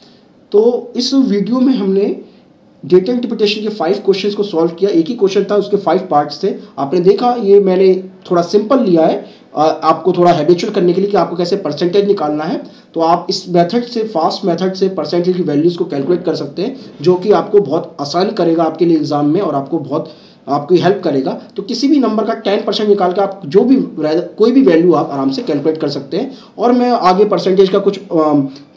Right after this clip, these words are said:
कैसे solve करते हैं उसका एक short video बना दूंगा कि कैसे आप percentage को calculate कर सकते हैं। ठीक है students, तो देखा आपने, हमने इस video में, अ, काफ़ी question, अ, इस पाँच क्वेश्चन को solve किया, five पार्ट्स को question को solve किया। तो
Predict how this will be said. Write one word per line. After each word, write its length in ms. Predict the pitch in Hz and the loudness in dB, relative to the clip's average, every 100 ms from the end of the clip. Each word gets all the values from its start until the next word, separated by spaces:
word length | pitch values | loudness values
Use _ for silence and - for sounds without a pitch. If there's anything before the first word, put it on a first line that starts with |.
| - | -2
कैसे 240 | 175 233 | 2 2
solve 240 | 220 190 | 4 4
करते 260 | 185 175 196 | 4 2 4
हैं 80 | 190 | 2
उसका 180 | 190 185 | 4 2
एक 220 | 175 185 | 2 0
short 340 | 175 165 175 | 0 0 0
video 240 | 180 180 180 | 2 2 2
बना 160 | 165 | 2
दूंगा 240 | 160 165 185 | 2 2 0
कि 100 | 185 | 0
कैसे 380 | - 185 202 196 - | -2 2 0 -2 -6
आप 140 | 147 160 | -6 -4
percentage 320 | 151 165 185 | -2 0 0
को 60 | 160 | -2
calculate 300 | 139 170 165 | -2 -2 -2
कर 120 | 160 | -4
सकते 280 | 160 - 170 | -6 -6 -6
हैं। 300 | - - - - | -6 -10 -16 -4
ठीक 100 | 180 | -2
है 60 | |
students, 280 | 202 262 359 - - - - | 0 0 -2 -6 -20 -10 0
तो 400 | 185 185 - - 170 | 2 2 0 -4 2
देखा 240 | 190 208 | 2 2
आपने, 320 | 214 208 233 | -2 -2 -2
हमने 280 | 302 175 175 | 0 2 4
इस 140 | 175 | 2
video 280 | 170 175 180 | 2 4 4
में, 280 | 175 190 - - - - | 2 0 -4 -16 -16 -8
अ, 60 | 139 | -6
काफ़ी 420 | 151 151 202 196 | -2 -2 -2 -6
question, 380 | 190 170 170 185 | -4 -4 -2 -2
अ, 320 | 165 156 - | 0 -2 -2
इस 100 | 175 | -6
पाँच 400 | - - 165 185 | -8 -6 -2 0
क्वेश्चन 220 | 196 190 | 0 2
को 80 | 190 | 2
solve 260 | 180 175 175 | 4 4 4
किया, 220 | 185 214 - - - | 0 -2 -2 -12 -4
five 220 | 165 170 | -2 -2
पार्ट्स 200 | 156 165 | -2 -2
को 60 | 185 | -2
question 240 | 175 175 175 - - - | -2 -2 -4 -6 -20 -6
को 80 | 175 | -4
solve 220 | 170 160 | 0 0
किया। 220 | 160 185 277 - - - _ _ | 2 0 0 -6 -18 -20 _ _
तो 100 | 160 | 2